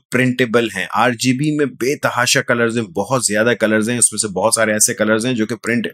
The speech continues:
पॉसिबल ही नहीं है। And सीएमवाई के में वो सारे कलर्स हैं जो कि प्रिंट पॉसिबल हैं। Now, अगर आप यहाँ पर आके देखें, तो ये चैनल्स थोड़ा सा डिफरेंट हैं। और इसमें डिफरेंस क्या आ रहा है कि अगर मैं किसी भी कलर में व्हाइट के जगह ब्लैक करता हूँ,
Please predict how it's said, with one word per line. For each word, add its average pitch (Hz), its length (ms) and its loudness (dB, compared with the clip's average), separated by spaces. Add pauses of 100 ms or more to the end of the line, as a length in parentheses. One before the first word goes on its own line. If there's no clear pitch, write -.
(120)
पॉसिबल 120 420 2
ही 131 200 2
नहीं 117 240 0
है। 80 80 -10 (320)
And 113 80 0
सीएमवाई 160 420 4
के 180 140 0
में 170 100 4
वो 151 320 4
सारे 170 240 2
कलर्स 147 320 2
हैं 160 100 2
जो 156 80 0
कि 151 100 0
प्रिंट 127 360 0
पॉसिबल 107 480 2 (100)
हैं। 113 160 2 (360)
Now, 90 120 2 (340)
अगर 131 240 2
आप 104 360 0
यहाँ 113 260 2
पर 160 160 4
आके 139 180 0
देखें, 113 280 0
तो 147 120 2
ये 113 300 0
चैनल्स 143 520 0
थोड़ा 135 140 0
सा 135 140 0
डिफरेंट 117 640 2
हैं। 92 80 -2
और 90 340 -4
इसमें 131 300 0
डिफरेंस 143 380 2
क्या 135 140 4
आ 135 100 4
रहा 135 120 2
है 156 80 -4 (280)
कि 135 100 4 (160)
अगर 135 340 2
मैं 143 200 0
किसी 139 380 2
भी 151 140 2
कलर 127 400 2
में 107 300 0 (280)
व्हाइट 135 260 4
के 135 180 0
जगह 107 320 0
ब्लैक 123 540 -2
करता 123 320 0
हूँ, - 140 -10